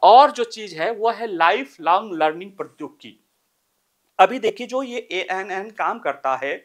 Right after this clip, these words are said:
यानी आर्टिफिशियल न्यूरल नेटवर्क जो काम करता है, वो क्या हो करता है कि जैसे कोई चीज उसको दिया गया है तो उसको सीखेगा और सीखने के बाद फिर अगर दूसरी चीज दी जाती है तो वो जो पहले का सीखा हुआ होता है उसको भुला के फिर से वो अध्ययन करने लगता है, करता है। जैसे गजनी में था ना,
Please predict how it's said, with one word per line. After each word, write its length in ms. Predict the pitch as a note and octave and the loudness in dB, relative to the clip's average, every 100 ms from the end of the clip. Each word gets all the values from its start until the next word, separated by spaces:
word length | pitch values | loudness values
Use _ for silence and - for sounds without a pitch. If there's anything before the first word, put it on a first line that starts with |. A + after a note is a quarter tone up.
| _ _ - | _ _ -10
यानी 200 | E3 - | -8 -2
आर्टिफिशियल 600 | D#3 E3 F#3 F3 D#3 F#3 | 0 -2 -6 -16 -10 -10
न्यूरल 280 | E3+ D#3+ E3 | -8 -6 -4
नेटवर्क 480 | E3 C#3+ D3 E3+ - | -4 -8 -4 -6 -6
जो 80 | D3 | -14
काम 280 | D3 D3 F3+ | -8 -8 -6
करता 360 | C#3 B2 A#2+ A#2+ | -8 -8 -8 -8
है, 280 | C3+ C#4 _ _ _ _ | -8 -12 _ _ _ _
वो 80 | G3 | -8
क्या 160 | A#3 A#3 | 0 2
हो 100 | G3+ | 2
करता 320 | G#3+ G3+ A3+ | -2 -2 0
है 80 | A3+ | 0
कि 80 | A3+ | -6
जैसे 180 | G#3+ | -12
कोई 220 | A#3+ A3 A3 | -10 -8 -8
चीज 220 | A3+ G#3+ | -10 -14
उसको 240 | G3+ A3+ | -8 -6
दिया 260 | F3+ F#3 G3+ | -4 -2 -2
गया 200 | G#3 A#3+ | -2 -6
है 60 | |
तो 120 | B3+ A3+ | -6 -8
उसको 280 | G3+ - | -8 -8
सीखेगा 600 | G#3+ - F#3+ - A#3 C#4 - _ _ _ _ _ _ - | -8 -10 -12 -8 -4 -4 -6 _ _ _ _ _ _ 0
और 120 | A3+ | 0
सीखने 460 | A3+ - G#3 A3+ C4 | 0 -12 -12 -8 -6
के 140 | B3+ | 0
बाद 340 | A3+ A#3 C#4+ - _ - | 4 4 4 -6 _ -4
फिर 160 | C4 | 0
अगर 180 | B3 A3 | 2 0
दूसरी 360 | F#3+ G#3+ C4 C#4 | -4 -12 -10 -10
चीज 240 | C#4 B3 | -12 -16
दी 160 | G3+ A3+ | -12 0
जाती 320 | A3 G#3 B3 | 0 2 -4
है 60 | |
तो 140 | C#4 C#4 | -6 -2
वो 320 | A#3+ B3 _ F#3+ | -2 -2 _ -10
जो 180 | F3+ | -10
पहले 420 | G#3+ F#3 E3 A3 C4+ | -6 -6 -6 -6 0
का 120 | B3 | -2
सीखा 340 | - G3+ G#3+ | -2 -8 -4
हुआ 200 | A3 G#3+ | -2 0
होता 220 | G3+ G#3 | -2 -2
है 40 | B3 | -4
उसको 200 | A3+ A3 | -2 -6
भुला 340 | C#3 D#3+ G#3 | -4 4 4
के 160 | A3+ C#4+ | 4 -2
फिर 240 | - C4 | -4 -4
से 200 | C4 D4 | -4 -6
वो 140 | C#4 B3 | -4 -2
अध्ययन 380 | G3+ F3 G#3+ | -2 -2 -6
करने 300 | G#3 F#3+ G3 | -4 -4 -2
लगता 320 | F#3 F3 - G3 | -4 -2 0 0
है, 100 | F#3 | 2
करता 320 | E3 D#3 D#3 | -4 -4 -6
है। 60 | |
जैसे 240 | D3+ F#3 A#3+ | -6 -8 -6
गजनी 420 | F3 E3+ F3+ A3+ | -4 -4 -6 -12
में 140 | A3+ | -14
था 160 | - G#3 | -8 -6
ना, 180 | D4+ | -6